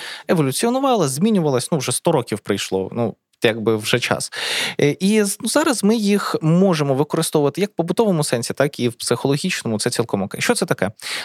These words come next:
Це несвідома реакція з метою збереження, е,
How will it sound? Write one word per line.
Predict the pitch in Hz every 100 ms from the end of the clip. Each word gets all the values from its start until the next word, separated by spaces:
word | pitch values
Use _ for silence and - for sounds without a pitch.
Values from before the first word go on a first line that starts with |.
| -
Це | - 160 -
несвідома | 143 170 151 - 127 135 120 107 -
реакція | 123 117 107 - - 175 233 254 165
з | 127
метою | 135 113 139 123
збереження, | 113 120 120 110 101 107 101 98 - - - -
е, | 104